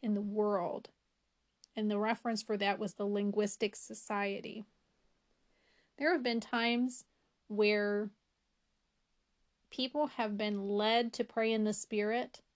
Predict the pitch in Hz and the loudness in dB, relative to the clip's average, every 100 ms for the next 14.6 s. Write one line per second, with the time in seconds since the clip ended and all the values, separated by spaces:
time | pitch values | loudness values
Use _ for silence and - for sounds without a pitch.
0 | _ _ - 214 208 202 - - 240 226 | _ _ -4 -2 0 -2 -4 -6 -2 -2
1 | 196 190 196 247 277 _ _ _ _ _ | -2 -2 -2 -4 -6 _ _ _ _ _
2 | _ _ _ _ _ _ _ - - 254 | _ _ _ _ _ _ _ -14 -2 2
3 | 247 233 220 226 226 220 202 214 277 - | 4 6 4 2 0 -4 -2 -2 -2 -6
4 | _ _ _ 214 202 - - 196 190 - | _ _ _ -6 -6 -6 -4 -4 -4 -12
5 | _ _ _ 208 202 - 240 240 - 202 | _ _ _ 0 0 -2 -2 -2 -2 -4
6 | 185 185 196 208 214 240 240 240 _ _ | -4 -6 -4 0 0 0 0 -2 _ _
7 | - 180 - - 214 214 226 240 - - | -12 -10 -6 0 2 2 -2 -6 -14 -16
8 | _ _ _ _ _ _ - 196 190 190 | _ _ _ _ _ _ -2 -2 0 -4
9 | 196 202 _ _ _ _ - 214 226 208 | -6 -10 _ _ _ _ -6 -2 0 0
10 | 208 220 240 247 220 - 196 190 - _ | 2 4 4 4 2 -4 -2 -2 -6 _
11 | _ _ 214 220 214 226 - 214 208 196 | _ _ 0 2 4 2 0 0 0 0
12 | 202 226 302 330 - - - - - - | 0 0 0 -4 -8 -14 -10 2 2 2
13 | - 254 - 262 247 247 262 254 247 - | 2 2 2 4 4 4 6 4 4 2
14 | 269 285 208 202 202 | 2 2 0 0 -2